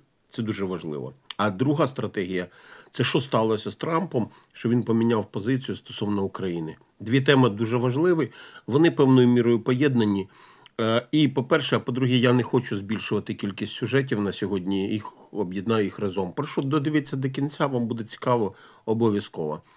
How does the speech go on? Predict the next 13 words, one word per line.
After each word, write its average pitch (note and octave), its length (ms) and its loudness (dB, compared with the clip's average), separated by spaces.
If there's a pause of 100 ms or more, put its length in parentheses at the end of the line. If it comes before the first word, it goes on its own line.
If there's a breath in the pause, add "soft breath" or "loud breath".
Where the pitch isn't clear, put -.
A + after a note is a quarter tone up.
(260 soft breath)
З A2+ 80 -6
вами C3+ 260 6
я, G2+ 100 2
Олександр G2 380 -2
Бригінець, A#2+ 480 -4
та - 100 -4
мій G#2+ 140 0
канал B2+ 260 -2
"Бригінець A2 480 -2
не F2+ 60 -6
телемарафон". F#2 720 -4 (960 loud breath)
Підписуйтесь, A#2+ 540 -2
поширюйте. A2 640 -2